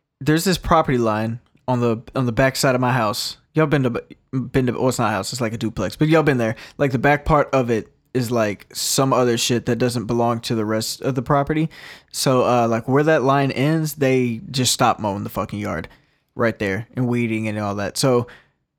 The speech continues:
luckily, I have this katana, and, uh, about once a month or so, when it's in summer, though.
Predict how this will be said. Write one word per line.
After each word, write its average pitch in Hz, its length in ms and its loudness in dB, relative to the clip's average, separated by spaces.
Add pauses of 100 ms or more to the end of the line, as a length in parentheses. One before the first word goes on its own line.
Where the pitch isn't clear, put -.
(140)
luckily, 170 320 4
I 135 60 6
have 123 80 0
this 127 140 -4
katana, 160 520 0 (140)
and, 131 180 2
uh, 123 160 4
about 123 460 2 (460)
once 135 280 0
a 147 60 4
month 135 260 2
or 147 60 2
so, 151 340 0 (1200)
when 160 200 2
it's 143 120 0
in 127 80 -2
summer, 127 300 2
though. 107 260 -2